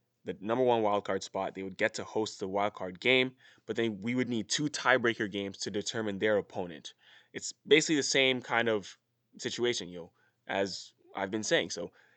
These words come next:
you'd have an A team, B team, or C team. You know, the Red Sox would choose first, the Mariners would choose second this time, and then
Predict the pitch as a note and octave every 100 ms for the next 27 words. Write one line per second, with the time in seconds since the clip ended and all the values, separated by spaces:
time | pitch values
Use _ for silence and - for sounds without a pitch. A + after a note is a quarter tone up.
0 | _ - E2 G#2+ G#2+ G#2 F#2 - - G2
1 | F2+ - _ - B2 B2 C3 A#2+ A2+ A2+
2 | - G2+ F#2+ - C#3 C3 C#3 C3+ C3 _
3 | _ _ _ A2+ G2+ A2+ A2 A#2 A#2 -
4 | A#2 - A2 A2 G#2 - - _ _ _
5 | _ G2+ G#2 G2+ G#2+ D#3+ E3 B2+ A2 -
6 | G#2+ G#2 G#2+ G2 - G2+ F#2+ F2+ G2 F#2+
7 | F#2